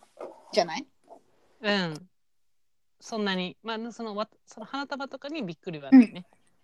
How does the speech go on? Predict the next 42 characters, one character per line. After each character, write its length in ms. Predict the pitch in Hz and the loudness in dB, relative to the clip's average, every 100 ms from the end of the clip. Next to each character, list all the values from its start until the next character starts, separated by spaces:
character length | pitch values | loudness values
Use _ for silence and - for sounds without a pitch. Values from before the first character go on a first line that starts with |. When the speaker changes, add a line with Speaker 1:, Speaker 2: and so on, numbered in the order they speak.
| _ | _
Speaker 1:
う 80 | 262 | 10
ん。 60 | 247 | 10
う 20 | |
ん 60 | 233 | 8
う 100 | 226 | 0
ん。 180 | 208 247 | -4 -8
Speaker 2:
お 420 | 214 208 190 175 160 | -8 -4 -4 -4 -6
ー、 80 | |
誕 160 | - 180 | -8 -8
生 120 | 170 | -6
日 60 | 156 | -8
の 80 | 147 | -10
こ 80 | |
と 100 | 147 | -14
ま 100 | 143 | -18
で 240 | 151 131 131 | -20 -20 -20
一 80 | - | -20
緒 120 | - | -20
に 120 | - | -20
あ 40 | - | -20
り 60 | - | -20
が 80 | |
と 100 | - | -20
う 40 | - - | -20 -20
ぐ 80 | - | -20
ら 60 | |
い 960 | - _ _ _ _ _ _ - 240 214 | -20 _ _ _ _ _ _ 2 2 2
な。 0 | |
Speaker 1:
う 100 | 214 | -4
ん 120 | 202 | -6
う 160 | - 214 190 | -4 -4 -4
ん 20 | |
う 60 | |
ん。 80 | 233 - _ - - - - - - - - - _ _ - - _ _ _ - - - - 269 | -8 -14 _ -20 -20 -20 -20 -20 -20 -20 -20 -20 _ _ -20 -20 _ _ _ -20 -20 -20 -2 6
ま 100 | 320 | 8
あ 20 | |
で 120 | 415 | 8
も、 280 | 381 403 240 | 8 6 6
そ 120 | 311 | -2
の 80 | 294 | -6
花 200 | - | -4
束 100 | 523 | -2